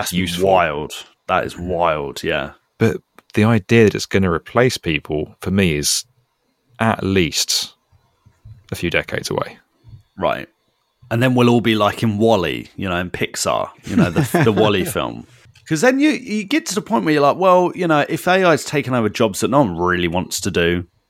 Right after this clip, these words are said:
Speaker 1: you know, maybe that's a good thing, but I don't know, we need, we need that purpose in life, I don't,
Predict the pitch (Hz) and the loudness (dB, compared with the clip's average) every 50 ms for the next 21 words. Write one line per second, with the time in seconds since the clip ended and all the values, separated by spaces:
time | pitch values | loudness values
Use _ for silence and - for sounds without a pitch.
0 | _ _ _ - 110 113 107 104 92 98 101 98 101 107 113 113 113 98 117 110 | _ _ _ 2 4 4 6 6 4 2 2 0 0 2 2 2 2 2 2 2
1 | - - - - 110 - 113 107 - - - 120 117 113 113 117 117 101 101 98 | 2 0 0 -6 -2 -2 -4 -4 -4 -2 0 2 2 2 2 0 0 2 4 4
2 | 98 - - _ _ - _ _ _ _ _ _ _ _ _ _ - - 104 98 | 4 2 0 _ _ -20 _ _ _ _ _ _ _ _ _ _ -4 -2 0 0
3 | 92 87 85 92 95 101 101 104 101 92 82 - 101 107 104 104 104 87 _ 82 | 2 0 0 2 2 2 4 4 2 2 2 2 2 2 4 4 2 2 _ 0
4 | 73 - _ - 98 98 90 - 92 87 - - 78 73 69 65 55 - - 78 | -2 0 _ 0 2 2 2 0 -4 -4 -4 -4 -4 -4 -4 -4 -4 -4 -6 -4
5 | 76 - 80 78 | -2 -2 -4 -4